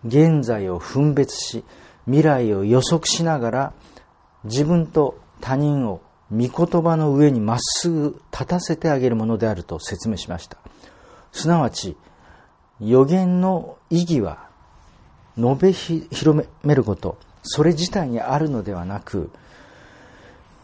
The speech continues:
神様の御言葉で時代と世の中を正しく立たせることにあります。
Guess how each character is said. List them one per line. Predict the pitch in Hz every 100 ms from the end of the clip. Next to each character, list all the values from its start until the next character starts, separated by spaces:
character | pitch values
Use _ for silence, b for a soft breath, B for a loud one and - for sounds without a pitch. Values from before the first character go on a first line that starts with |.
| - -
神 | - 151
様 | 143 135 123
の | 123
御 | 113 110 165
言 | 170
葉 | 160 156
で | 170 156 127
時 | 113 127
代 | 170 175
と | - 175
世 | 147
の | 165 170
中 | 151 131
を | 110
正 | - 143 196 190
し | -
く | 135
立 | - -
た | 156
せ | -
る | 147
こ | 110
と | - 98
に |
あ | 92
り | 90
ま | 85
す。 | - -